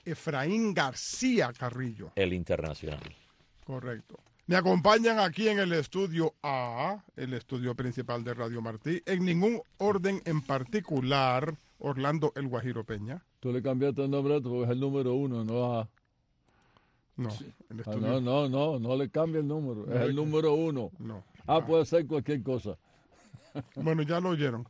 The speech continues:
Speaker 1: Edemio Navas González.
Speaker 2: Gracias, Pepito. Buenas noches a ti, a todos en Cubita la Bella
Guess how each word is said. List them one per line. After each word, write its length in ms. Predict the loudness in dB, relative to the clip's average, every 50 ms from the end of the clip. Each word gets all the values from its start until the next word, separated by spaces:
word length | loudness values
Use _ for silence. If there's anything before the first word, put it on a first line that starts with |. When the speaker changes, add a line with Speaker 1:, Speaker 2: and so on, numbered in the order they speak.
| -16 -16 _
Speaker 1:
Edemio 420 | 0 4 6 8 8 8 8 6 6
Navas 340 | 6 6 6 4 2 2
González. 540 | 2 0 0 0 -2 -4 -4 -6 -8 -8 -8
Speaker 2:
Gracias, 380 | -6 2 2 2 4 4 2 2
Pepito. 340 | 2 0 0 0 0 2 2
Buenas 240 | 4 2 2 2
noches 300 | 0 -2 -2 -4 -2 -2
a 80 | -2 -2
ti, 180 | -2 0 0 0
a 100 | 0 0
todos 480 | 2 0 2 2 2 0 -2 -4 -4 -8
en 360 | -8 -6 -8 -8 -10 -10 -6
Cubita 320 | -2 0 0 0 0 0
la 80 | 0 0
Bella 280 | 0 0 -4 -6 -8